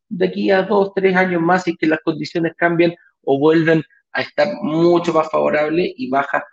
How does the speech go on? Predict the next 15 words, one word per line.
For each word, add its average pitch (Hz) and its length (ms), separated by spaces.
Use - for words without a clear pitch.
de 127 120
ese - 160
porcentaje. - 520
Entonces, 208 480
ahí, 262 160
ahí 196 160
hay 202 140
principalmente, 190 800
esos 180 180
son 185 140
los, 185 240
los, - 160
los - 240
tres 180 280
grandes, 190 880